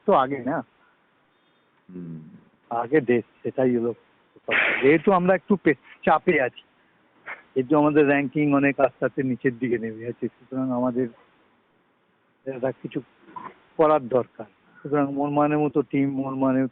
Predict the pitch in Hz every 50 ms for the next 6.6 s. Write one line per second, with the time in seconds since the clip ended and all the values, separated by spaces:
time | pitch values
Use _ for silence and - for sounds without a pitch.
0 | _ _ _ _ 135 127 127 135 131 127 - _ _ _ _ _ _ _ _ 143
1 | 151 - - _ - 135 123 143 127 - _ 139 127 123 123 123 123 117 - -
2 | 123 110 113 120 113 120 120 120 120 - _ _ _ _ _ _ - 139 - -
3 | _ - 139 123 127 127 127 120 - _ _ _ 127 120 117 123 120 117 120 -
4 | _ _ _ _ _ _ _ _ _ _ _ _ _ - 117 123 113 - 131 120
5 | 120 117 120 123 123 117 - 127 123 123 117 - - 127 120 120 120 - 131 123
6 | 120 113 110 107 123 117 117 117 120 110 110 117